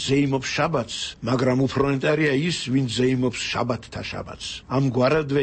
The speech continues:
ნეტარია ის, ვისაც ესმის და მღერის სიმღერებს, მაგრამ მეტად ნეტარია ის, ვინც მღერის სიმღერათა სიმღერას.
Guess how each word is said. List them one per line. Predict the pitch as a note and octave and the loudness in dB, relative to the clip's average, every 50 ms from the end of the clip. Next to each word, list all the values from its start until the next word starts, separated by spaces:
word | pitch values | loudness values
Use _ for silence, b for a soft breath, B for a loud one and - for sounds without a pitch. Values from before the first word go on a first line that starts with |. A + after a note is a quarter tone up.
| B2 B2+ | 0 0
ნეტარია | C3 A#2+ C3 C#3 C3+ C#3 C3+ | 0 0 0 2 2 2 2
ის, | C#3 D3+ F3 E3+ - - - - - - | 2 2 0 -2 -4 -6 -8 -10 -10 -4
ვისაც | - B2 C3+ - C#3+ B2 - C3+ C#3 D3+ | 0 0 2 2 2 0 2 2 0 0
ესმის | D3 - - C3 B2+ A#2+ G#2+ A2+ | 0 -2 -2 -2 -2 -2 0 0
და | B2 A#2 A#2 | 0 0 0
მღერის | G#2+ A#2 C3 D3 C3+ B2 A2 - - - - - - - | 0 0 2 2 2 0 -2 -4 -6 -8 -8 -6 -4 0
სიმღერებს, | C3+ C#3 C3+ A2+ C3 A#2+ A#2+ A2 - - - | 0 0 2 2 2 2 0 -2 -4 -4 -4
მაგრამ | A2 G#2 B2+ A#2 B2 A#2+ A2+ A2+ A2 - B B B B B B | -2 -2 0 2 2 2 0 0 -2 -6 B B B B B B
მეტად | A2+ A#2 C#3+ E3+ F#3+ F#3 E3 E3 D3+ - D3 B2 | -4 0 2 2 2 2 0 -2 0 0 0 0
ნეტარია | C3 B2 - C3 A#2+ A2 A2+ A2 A2 | 0 0 0 0 0 0 2 2 2
ის, | C3 D3 G2+ - - - - - - B B B B B B B B - | 4 2 2 0 -2 -4 -8 -10 -12 B B B B B B B B -2
ვინც | B2+ C#3 C3 A2+ - A#2 | 0 0 0 0 0 -2
მღერის | A2 A2 G2 C3 D3 C#3+ C#3 C3 - - - - - | -2 0 2 2 2 2 0 -2 -6 -6 -6 -6 -4
სიმღერათა | - F#3 E3+ D#3 C#3+ B2+ C3 B2 A#2+ A2 - - G#2+ | -2 0 2 2 2 4 2 2 0 -2 -4 -4 -6
სიმღერას. | - - - G2+ - - - - - - - - | -6 -6 -8 -8 -8 -10 -12 -14 -16 -14 -14 -14